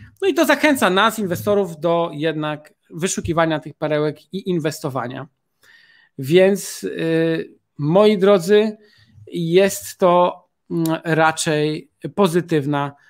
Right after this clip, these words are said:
informacja. E, witam wszystkich, którzy w tej chwili, y, dołączyli do nas. Dołączył też Aleksander Weiss, o którym opowiadałem na jednym z wywiadów, o czym wspominałem. Ja tylko dodam, że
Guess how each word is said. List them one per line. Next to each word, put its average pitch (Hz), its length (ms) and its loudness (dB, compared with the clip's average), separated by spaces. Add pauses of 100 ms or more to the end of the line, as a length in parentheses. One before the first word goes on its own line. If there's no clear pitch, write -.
(120)
informacja. 170 880 0 (880)
E, 175 80 2 (500)
witam 240 320 4
wszystkich, 240 300 -2
którzy 214 180 0
w 208 60 -6
tej 262 160 2
chwili, 202 440 -2 (160)
y, 175 60 -2
dołączyli 240 640 6
do 175 140 6
nas. 170 440 0 (340)
Dołączył 220 360 2
też 196 240 0
Aleksander 190 500 0
Weiss, 185 280 2
o 165 60 -8
którym 175 200 -4
opowiadałem 165 480 0
na 160 100 0
jednym 160 320 0
z 120 80 -10
wywiadów, 156 680 -2 (400)
o 160 80 -4
czym 160 160 -6
wspominałem. 156 760 -4 (420)
Ja 220 100 4
tylko 240 240 0
dodam, 214 340 4
że 196 400 4